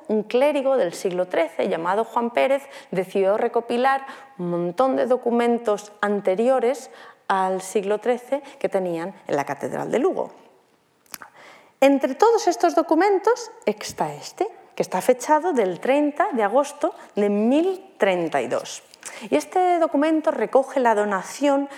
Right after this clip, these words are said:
de un territorio en la zona de Labio, en Lugo, en Galicia. Y el rey Bermudo tercero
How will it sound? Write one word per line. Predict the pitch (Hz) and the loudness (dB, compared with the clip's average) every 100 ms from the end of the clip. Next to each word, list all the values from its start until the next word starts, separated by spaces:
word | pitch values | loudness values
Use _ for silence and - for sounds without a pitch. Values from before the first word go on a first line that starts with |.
| - | -8
de | 196 214 | 2 2
un | 247 240 | 4 2
territorio | 247 214 190 254 269 233 | 0 0 0 2 2 0
en | 226 | -2
la | 185 | -4
zona | 170 208 202 190 | -4 -4 0 0
de | 175 | 2
Labio, | 202 220 196 208 233 - - | 2 0 0 -2 -6 -16 -2
en | 180 180 | 0 4
Lugo, | 202 196 202 - | 2 2 -6 -6
en | 175 | -4
Galicia. | 160 143 147 - - - - - - | -4 -4 -8 -12 -16 -16 -20 -20 -6
Y | 202 | 2
el | 190 185 | 4 4
rey | 214 262 269 | 2 2 2
Bermudo | 202 185 196 240 269 208 | 0 0 2 4 4 2
tercero | 180 170 - 330 320 | 0 -4 0 2 2